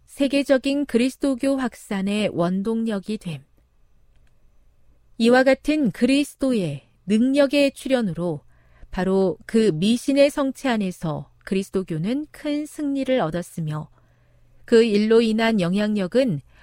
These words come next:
바울이 실감했던 것보다도 더 널리 퍼졌다. 소식은 에베소로부터 널리 유포되어 그리스도의 사업에 큰 원동력이 되었다.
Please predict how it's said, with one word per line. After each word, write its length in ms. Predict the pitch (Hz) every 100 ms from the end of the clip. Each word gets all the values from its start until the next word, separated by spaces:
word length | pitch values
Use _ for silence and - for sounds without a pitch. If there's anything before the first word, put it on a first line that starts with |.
| -
바울이 460 | - 185 202 220
실감했던 680 | 233 247 240 240 233 226 226
것보다도 680 | 196 - 185 151 - 226 - -
더 400 | - 196 233 233
널리 380 | 143 165 196 233
퍼졌다. 680 | - 247 233 - - - - _ _ _ _ _ _ _ _ - -
소식은 640 | - 269 285 277 285 277
에베소로부터 1120 | 202 208 269 294 285 269 254 - 240 247 202
널리 420 | 180 180 233 247
유포되어 640 | 196 - 240 190 156 139 - _ _ -
그리스도의 560 | 208 214 - 220 214
사업에 480 | - 202 180 208 226
큰 320 | 240 - 269
원동력이 720 | 240 165 185 233 240 214 180
되었다. 580 | 185 196 190 - - -